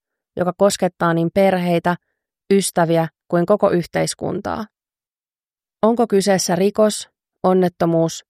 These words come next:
vai omaehtoinen katoaminen? Moni kadonneen omainen sanoo,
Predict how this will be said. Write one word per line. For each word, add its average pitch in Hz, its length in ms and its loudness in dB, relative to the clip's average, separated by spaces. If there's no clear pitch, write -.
vai 170 180 2
omaehtoinen 165 680 0
katoaminen? 196 720 -4
Moni 233 220 2
kadonneen 214 500 2
omainen 190 420 2
sanoo, 180 440 0